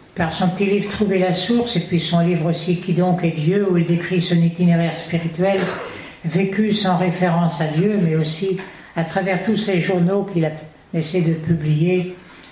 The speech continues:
depuis, euh, une cinquantaine d'années. Euh,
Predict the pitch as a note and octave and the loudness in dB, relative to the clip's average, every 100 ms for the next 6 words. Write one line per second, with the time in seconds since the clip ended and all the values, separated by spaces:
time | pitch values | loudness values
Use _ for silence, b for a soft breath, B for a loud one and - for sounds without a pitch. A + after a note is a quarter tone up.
0 | B - D3 - E3 F3 F3 E3 D#3 D3+ | B -6 -6 -4 0 2 4 2 2 2
1 | D3+ E3+ E3 D#3+ - D#3 C3+ C#3 C3+ B2+ | 2 0 0 0 0 -2 0 0 0 -2
2 | - - - - B B B B B - | -8 -20 -20 -20 B B B B B -6
3 | F3+ E3+ E3+ D#3+ D3+ D#3 | 0 2 2 0 0 0